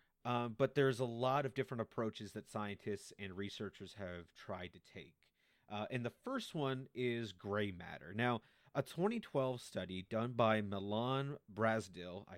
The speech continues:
really do hope I pronounce all the names in this whole episode as right as I can, and I just want to give a personal apology to every single researcher's name that I will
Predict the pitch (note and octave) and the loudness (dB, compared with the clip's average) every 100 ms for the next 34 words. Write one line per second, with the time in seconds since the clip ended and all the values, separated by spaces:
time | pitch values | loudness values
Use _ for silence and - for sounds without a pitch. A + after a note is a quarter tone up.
0 | F#2 G#2+ A#2 A#2 A2+ G2+ G#2 G#2 - F#2+ | -10 -6 -6 -6 -6 -6 -4 -4 -6 -8
1 | F#2+ F#2+ - G2 F#2+ G2+ G2 F#2+ F#2+ G2 | -8 -8 -10 -4 -2 -2 -4 -4 -4 -6
2 | G2 F#2 F#2 F#2 - - - G#2 G2 G2+ | -10 -12 -8 -10 -10 -14 -4 0 2 0
3 | F#2+ G#2 - G#2 G2 G2 G2+ _ _ - | -4 -8 -8 -4 -2 -4 -8 _ _ -8
4 | G#2 F#2 F2+ G2 G2+ G#2 G2 F2 A2 G2+ | -6 -6 0 2 2 0 -2 -4 -6 -4
5 | G2+ A2 _ _ - G#2+ G#2 G2+ A#2 G#2 | -4 -6 _ _ -4 0 0 0 -2 -4
6 | F#2+ G#2 F#2+ F#2 - A#2 A2 A2+ G2 G2 | -2 0 0 -2 -2 -2 0 -4 -2 -4
7 | - A2 G#2 G2+ G#2 G#2 A2 G#2+ G#2+ G#2+ | 0 2 2 2 -2 -4 -4 0 2 0
8 | G#2+ - G#2 F#2+ F#2 F#2+ F#2+ - F#2 - | -4 -6 -8 -8 -6 -4 -6 -8 -8 -8
9 | F#2 F#2+ F#2 F2 F2 F2+ F2 F2+ F#2 F#2 | -10 -8 -6 -6 -6 -8 -4 -4 -4 -6
10 | F2 | -8